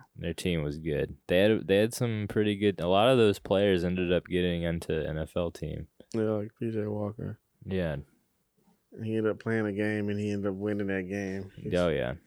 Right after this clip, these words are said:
Speaker 1: He's, he's gonna be a good back. I don't think he'll be a starter ever in the N F L, but he'll be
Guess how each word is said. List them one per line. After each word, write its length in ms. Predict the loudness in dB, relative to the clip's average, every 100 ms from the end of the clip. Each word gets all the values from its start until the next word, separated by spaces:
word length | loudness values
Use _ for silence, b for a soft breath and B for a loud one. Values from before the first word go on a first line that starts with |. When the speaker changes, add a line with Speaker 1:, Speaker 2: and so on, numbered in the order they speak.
| _ _ -2
Speaker 1:
He's, 260 | 2 2 2
he's 320 | 0 0 2
gonna 260 | 2 2 2
be 220 | 4 6
a 80 | 6
good 360 | 4 4 4 2
back. 340 | 2 2 0
I 100 | 2
don't 180 | 2 2
think 220 | 0 0
he'll 120 | -2 -4
be 160 | -2
a 100 | -2
starter 600 | -4 -2 0 0 0 0
ever 320 | 0 0 -2 -2
in 140 | -2
the 60 | -2
N 120 | -2
F 100 | -4
L, 200 | -2 0
but 160 | 0 2
he'll 120 | 2
be 300 | 4 2 2